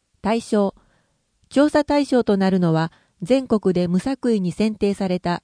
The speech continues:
およそ二千九百兆策、全国でおよそ四万世帯の十五歳以上のおよそ十万人です。兵庫県内では、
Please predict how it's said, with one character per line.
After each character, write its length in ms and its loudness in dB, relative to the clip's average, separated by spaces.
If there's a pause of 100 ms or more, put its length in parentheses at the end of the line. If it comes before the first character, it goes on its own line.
お 100 0
よ 120 2
そ 260 -4
二 160 -2
千 280 -6
九 180 0
百 260 -6
兆 240 -2
策、 380 -8 (800)
全 220 0
国 260 -4
で 160 -2 (180)
お 140 0
よ 120 0
そ 260 -2
四 260 -2
万 200 -6
世 200 -4
帯 180 -2
の 180 -2
十 240 -4
五 120 -2
歳 320 -4
以 40 -6
上 240 0
の 220 -2
お 60 0
よ 120 0
そ 140 -4
十 220 -4
万 220 -4
人 160 -4
で 140 -4
す。 200 -20 (1400)
兵 220 4
庫 140 0
県 220 0
内 160 0
で 120 0
は、 180 -2